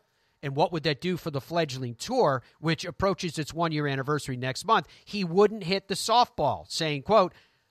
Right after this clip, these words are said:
"I don't know. I'd be happy for him," close quote. Mickelson and two-time major winner Dustin Johnson were the most noteworthy players to jump to the Live Golf League when it debuted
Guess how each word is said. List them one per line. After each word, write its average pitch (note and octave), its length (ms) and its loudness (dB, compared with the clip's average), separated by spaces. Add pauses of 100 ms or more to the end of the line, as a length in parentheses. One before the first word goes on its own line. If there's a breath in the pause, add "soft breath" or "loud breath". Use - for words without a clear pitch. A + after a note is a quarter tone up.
(180 soft breath)
"I G3 140 4
don't D#3+ 220 2
know. F3 340 4 (720)
I'd C3+ 140 -2
be D#3 100 -2
happy E3+ 320 2
for A#2+ 180 -6
him," G2+ 60 -10
close A#2+ 300 -6
quote. A2 200 -6
Mickelson F3+ 800 -2
and D3 320 -4
two-time F3 500 -2
major D#3+ 300 -4
winner C#3+ 180 -4
Dustin D3 340 -4
Johnson D#3+ 480 -2 (280 loud breath)
were D#3+ 100 -2
the D#3+ 100 -2
most E3+ 320 -2
noteworthy E3+ 600 -2
players E3+ 480 -6
to C3+ 100 -14
jump D3 400 -2 (300 soft breath)
to D3+ 80 -8
the C#3+ 40 -4
Live C#3 240 -2
Golf E3 320 2
League C3+ 220 -6
when C3 100 -4
it C3 160 -6
debuted C#3 640 -4